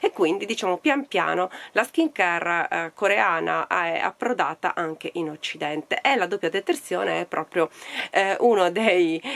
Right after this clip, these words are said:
eh, capisaldi diciamo della skincare coreana. Consiste proprio nell'utilizzare due step per struccarsi,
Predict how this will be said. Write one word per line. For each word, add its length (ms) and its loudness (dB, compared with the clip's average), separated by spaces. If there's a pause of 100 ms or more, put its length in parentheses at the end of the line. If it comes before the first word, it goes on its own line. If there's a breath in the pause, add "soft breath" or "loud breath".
eh, 140 0
capisaldi 840 0
diciamo 420 0
della 220 2
skincare 420 -2
coreana. 480 2
Consiste 460 2
proprio 320 2
nell'utilizzare 920 0
due 200 4
step 520 0
per 160 -4
struccarsi, 800 -2